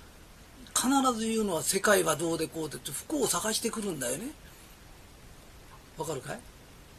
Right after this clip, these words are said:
不幸なことを考えたら、不幸な波動が出るんだよ。あなたから一人からだけでもね、俺が一人だけでもね、平和だなって。だってあなた平和なんだよね。いいかい？不幸な一言を探し出してきて言ってたら、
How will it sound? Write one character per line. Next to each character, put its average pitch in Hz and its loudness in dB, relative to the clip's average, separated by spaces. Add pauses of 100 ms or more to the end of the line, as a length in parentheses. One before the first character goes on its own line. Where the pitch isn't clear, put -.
(260)
不 - -4
幸 294 2
な 233 6
こ 175 -4
と - -4
を 165 -6
考 190 -2
え 185 0
た 160 -6
ら、 - -6
不 - -2
幸 254 0
な 165 -2
波 151 -4
動 160 -6
が 165 -4
出 165 -6
る 160 -8
ん 147 -12
だ 135 -10
よ。 156 -10 (400)
あ 185 -2
な 240 4
た 247 0
か 226 0
ら 202 0
一 - 0
人 220 -2
か 196 0
ら 185 0
だ 180 -2
け 196 -4
で 185 -6
も 156 -8
ね、 208 -6 (280)
俺 202 2
が 214 -2
一 190 -2
人 214 0
だ 196 0
け 208 0
で 208 -4
も 170 -6
ね、 147 -6 (340)
平 143 -2
和 135 -2
だ 135 -4
な 143 -4
っ 156 -6
て。 - -16
だ 143 -10
っ 151 -10
て 156 -12
あ 151 -6
な 233 -2
た 240 -4
平 151 -2
和 190 -2
な 196 -4
ん 208 -2
だ 170 -4
よ 131 -8
ね。 170 -6 (1200)
い 160 -10
い 147 -10
か 175 -4
い？ 175 -10 (140)
不 - -4
幸 311 4
な 233 6
一 190 0
言 190 -2
を - -4
探 180 0
し - -6
出 196 2
し - -2
て - -10
き - -6
て 156 -6
言 151 -6
っ - -10
て 156 -12
た - -8
ら、 - -10